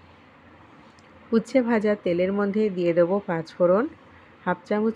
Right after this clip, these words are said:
মতো পাঁচ ফোড়ন আমি দিয়েছি। পাঁচ ফোড়নটা একটু ভাজা করে নেব, আর দিয়ে দেবো আমি এক চামচ মতো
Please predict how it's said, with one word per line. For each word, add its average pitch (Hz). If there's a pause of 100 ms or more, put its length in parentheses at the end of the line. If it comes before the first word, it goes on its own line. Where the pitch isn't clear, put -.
মতো 190
পাঁচ 165
ফোড়ন 190
আমি 185
দিয়েছি। 175 (1600)
পাঁচ 190
ফোড়নটা 233 (120)
একটু 180
ভাজা 180
করে 196
নেব, 190 (2000)
আর 180
দিয়ে 208
দেবো 202
আমি 190 (120)
এক 175
চামচ 196
মতো 170